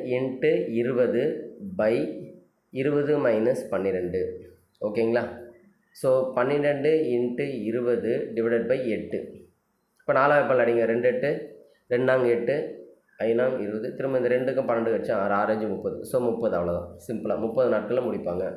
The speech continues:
சிம்பிளா அவ்வளோதான். ரொம்ப ஈஸியா அழகா அடிச்சுட்டு போயிட்டே இருக்கலாம். ரொம்ப சிம்பிளான மாடல். அடுத்தது பாருங்க. So இது ஏற்கனவே நம்ம இப்போ தான் பார்த்துட்டோம், இருபத்தி நாலு நாட்கள். So அதாவது ரிப்பீட்டடாக கேட்டிருக்காங்க பாருங்க, இந்த ஒரு சில கொஸ்டின்ஸ் வந்து ரிப்பீட்டடாக கேட்டிருக்காங்க. அடுத்த கொஸ்டின் பாருங்க,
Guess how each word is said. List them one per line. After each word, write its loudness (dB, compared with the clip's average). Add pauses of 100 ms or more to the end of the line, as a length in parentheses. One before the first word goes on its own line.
(120)
சிம்பிளா -2
அவ்வளோதான். 2 (920)
ரொம்ப 2 (220)
ஈஸியா 6
அழகா 6
அடிச்சுட்டு -2
போயிட்டே 4
இருக்கலாம். -2 (340)
ரொம்ப 0
சிம்பிளான 2
மாடல். 0
அடுத்தது -2
பாருங்க. 0 (3000)
So 0
இது 2
ஏற்கனவே 2
நம்ம 0
இப்போ 2
தான் 2
பார்த்துட்டோம், 0
இருபத்தி 0
நாலு 0
நாட்கள். -4 (140)
So -2 (300)
அதாவது 2
ரிப்பீட்டடாக 2
கேட்டிருக்காங்க 0
பாருங்க, 0
இந்த 0
ஒரு -2
சில 0
கொஸ்டின்ஸ் -2
வந்து 0
ரிப்பீட்டடாக 0
கேட்டிருக்காங்க. -2
அடுத்த -2
கொஸ்டின் -2
பாருங்க, -6